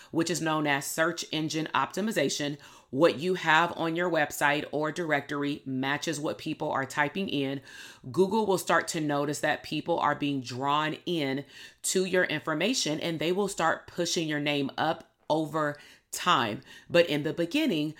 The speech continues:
Psychology Today will push out your information, but it will be mixed up with a whole lot of other people's information in addition to, um, ads that people pay for on Google.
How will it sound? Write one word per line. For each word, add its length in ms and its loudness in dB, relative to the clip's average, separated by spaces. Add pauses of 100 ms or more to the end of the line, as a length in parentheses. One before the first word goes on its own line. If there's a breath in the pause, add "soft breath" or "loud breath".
(160 loud breath)
Psychology 680 4
Today 420 2 (220 loud breath)
will 160 2
push 320 0
out 180 2
your 100 2
information, 720 0
but 140 2
it 80 2
will 100 0
be 140 0
mixed 400 -2
up 180 2
with 180 -2
a 60 0
whole 260 2
lot 200 2
of 120 -4
other 260 0
people's 380 -4
information 680 -4 (400 loud breath)
in 180 4
addition 500 0
to, 520 0 (320 loud breath)
um, 240 4 (100)
ads 440 2
that 220 -2
people 260 -2
pay 260 0
for 480 0
on 220 -2
Google. 440 -4